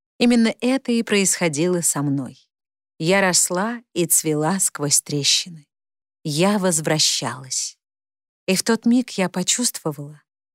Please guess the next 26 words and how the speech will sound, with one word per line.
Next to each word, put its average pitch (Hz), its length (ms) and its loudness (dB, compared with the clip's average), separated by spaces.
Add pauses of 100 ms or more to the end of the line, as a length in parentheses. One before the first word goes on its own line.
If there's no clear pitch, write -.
(100)
что - 240 2
вода 233 320 2
плещется 214 680 0
у 180 60 2
моих 160 400 0
ног. 139 400 -8 (680)
Посмотрела 180 640 0
вниз. 139 580 -4 (640)
Она 233 220 2
светилась 240 640 2
неописуемо 220 840 2
голубым 185 600 0 (480)
и 247 100 2
быстро 269 360 2
поднималась, 208 920 2 (120)
быстрее 190 500 4
любого 208 520 0
прилива. 156 640 -2 (800)
А 160 100 0
когда 156 260 2
я 160 140 4
вновь 165 320 0
оглянулась 147 580 2
вокруг, 190 360 -4
все - 280 0
исчезло. 151 560 -2